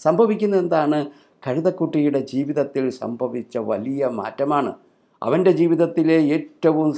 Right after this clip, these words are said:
സുവർണ ദിനമായിട്ട് അത് മാറുകയാണ്. ഇതുവരെ അപഹാസ്യനും നിന്ദ്യനുമായിരുന്ന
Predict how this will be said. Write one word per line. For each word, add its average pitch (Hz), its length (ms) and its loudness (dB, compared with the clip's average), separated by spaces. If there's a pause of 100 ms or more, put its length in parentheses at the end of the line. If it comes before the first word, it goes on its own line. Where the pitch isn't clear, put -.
സുവർണ 165 440 2 (140)
ദിനമായിട്ട് 147 640 0
അത് 139 80 -2 (100)
മാറുകയാണ്. 151 540 0 (440)
ഇതുവരെ 175 380 8 (200)
അപഹാസ്യനും 170 760 2
നിന്ദ്യനുമായിരുന്ന 156 800 2